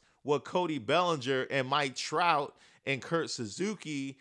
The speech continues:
have to say about it more than I trust my man that ain't played,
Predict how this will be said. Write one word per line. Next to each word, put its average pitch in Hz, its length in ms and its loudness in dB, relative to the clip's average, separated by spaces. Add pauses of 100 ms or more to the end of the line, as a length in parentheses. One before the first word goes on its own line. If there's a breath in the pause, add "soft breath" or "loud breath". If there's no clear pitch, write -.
(140 soft breath)
have 151 260 6
to 135 100 -6
say 147 280 2
about 131 340 4
it 131 160 0
more 143 320 2
than 143 140 0
I 139 140 2
trust 135 520 0 (320 soft breath)
my 135 220 6
man 139 380 2
that 120 220 2
ain't 131 220 -2
played, 131 540 0